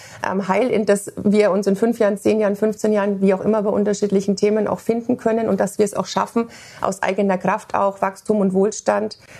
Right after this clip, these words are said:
auch aufrechtzuerhalten, weil das auch etwas ist, wovor die Menschen Angst haben. Und Angst treibt natürlich die Leute immer dann zu solchen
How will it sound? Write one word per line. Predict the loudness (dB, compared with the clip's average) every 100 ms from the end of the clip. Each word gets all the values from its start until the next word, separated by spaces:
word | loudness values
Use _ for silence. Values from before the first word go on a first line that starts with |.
| -6
auch | -4 -2
aufrechtzuerhalten, | -2 0 -4 -2 0 2 0 0 0
weil | 0
das | -2 -2
auch | -2
etwas | -2 -2 -2
ist, | -4 -2
wovor | 0 0
die | 2
Menschen | 2 0 -2 -2
Angst | -2 -4 -4
haben. | -2
Und | -2 -2
Angst | -2 -2 -4
treibt | -4 -4 -2
natürlich | -2 0 2 0 0
die | 0
Leute | 2 0 0
immer | 0 0
dann | 0 -2
zu | 0 -2
solchen | 0 -2 0 -2